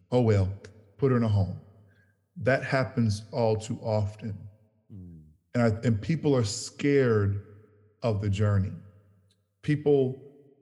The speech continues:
Speaker 1: take the sh-, they think is the shame that people looking at your child, staring at your child, is too much to handle. And I'm here to tell you, we take our daughter everywhere.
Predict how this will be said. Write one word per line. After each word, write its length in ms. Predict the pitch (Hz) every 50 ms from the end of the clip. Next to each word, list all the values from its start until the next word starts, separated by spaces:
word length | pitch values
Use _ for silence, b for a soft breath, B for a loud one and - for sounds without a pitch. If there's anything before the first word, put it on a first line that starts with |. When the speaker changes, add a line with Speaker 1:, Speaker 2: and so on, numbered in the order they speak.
| _ _ _ _ _ _ _ _ _ _ _ _ _ _ _ _ _
Speaker 1:
take 240 | - - 156 147 - -
the 80 | 123
sh-, 220 | 107 - - - 131
they 160 | 127 131 131
think 260 | 104 - 143 131 127
is 200 | - 139 123 104
the 100 | 101 120
shame 600 | 107 - - - - 139 131 131 123 117 113 110
that 180 | 107 107 101 104
people 300 | 127 120 101 117 113 110
looking 280 | 107 117 107 - 123 117
at 140 | 107 101
your 80 | 110 113
child, 340 | 104 - 117 113 101 101 104 -
staring 240 | - 123 117 110
at 120 | 110 104 107
your 100 | 113 101
child, 440 | - 120 113 110 104 101 101 101 101 B B B B B -
is 140 | 123 104 -
too 180 | - - 143
much 240 | 131 123 113 - -
to 80 | - 113
handle. 460 | 101 113 117 110 98 95 98 - - - - - _ _ _ _ _ _ _ _ _ _ 117 98 -
And 100 | 131 123
I'm 80 | 123
here 160 | 135 170 180
to 80 | 170 151
tell 320 | 143 - - 160 151 151
you, 220 | 147 139 131 120 120 - - - - - _ _ _ _ _ _ _ _ _ _ _ -
we 180 | 131 131 165
take 300 | 170 - - 185 175 -
our 160 | 151 151 151
daughter 460 | 147 139 139 135 135 120 110 98 - - - - -
everywhere. 520 | 143 139 120 120 107 95 90 - - -